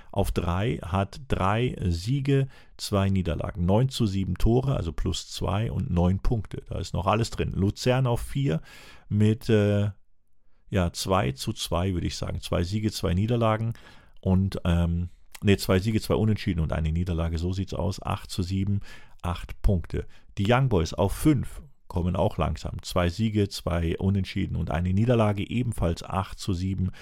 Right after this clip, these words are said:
genauso wie der F C Luzern, acht Punkte. Dann Sion mit, äh, zwei Siegen, einen Unentschieden und einer Niederlage, sieben zu drei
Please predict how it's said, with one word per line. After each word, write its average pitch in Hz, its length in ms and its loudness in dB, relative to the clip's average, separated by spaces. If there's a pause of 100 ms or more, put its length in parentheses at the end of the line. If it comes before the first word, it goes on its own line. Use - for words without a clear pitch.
(220)
genauso 87 360 0
wie 87 60 0
der - 140 0
F 85 120 -2
C - 120 -6
Luzern, 85 520 0 (320)
acht - 340 -6
Punkte. 82 420 0
Dann 117 360 0
Sion - 680 -4
mit, 87 320 0
äh, 85 240 0
zwei 95 400 0
Siegen, 101 440 -2 (400)
einen 87 480 2
Unentschieden 104 640 0
und - 100 0
einer 82 220 2
Niederlage, 92 640 2
sieben 120 420 0
zu - 240 -4
drei 82 540 -2